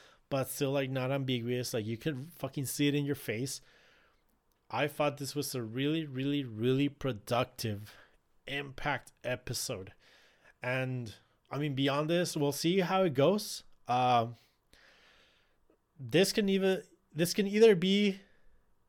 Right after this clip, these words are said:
Du-, W W E buys, uh, W C W, or this can be C C W versus Ring of Honor in terms of booking. And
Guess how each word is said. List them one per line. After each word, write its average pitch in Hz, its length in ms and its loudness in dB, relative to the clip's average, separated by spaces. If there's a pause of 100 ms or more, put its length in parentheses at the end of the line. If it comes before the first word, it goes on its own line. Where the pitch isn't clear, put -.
(800)
Du-, 160 320 2
W 151 260 6
W 165 280 8
E 160 220 4
buys, 135 500 0 (280)
uh, 123 380 0 (100)
W 139 280 0
C 147 120 -2
W, 113 460 2 (720)
or 127 100 0
this 135 220 0
can 147 180 0
be 135 480 2 (560)
C - 220 0
C 151 160 0
W 139 360 4
versus 123 480 -2
Ring 120 200 -2
of 107 160 0
Honor 92 400 -4 (800)
in 123 140 -4
terms 123 340 -2
of 95 160 -4
booking. 101 400 -4 (520)
And 147 440 0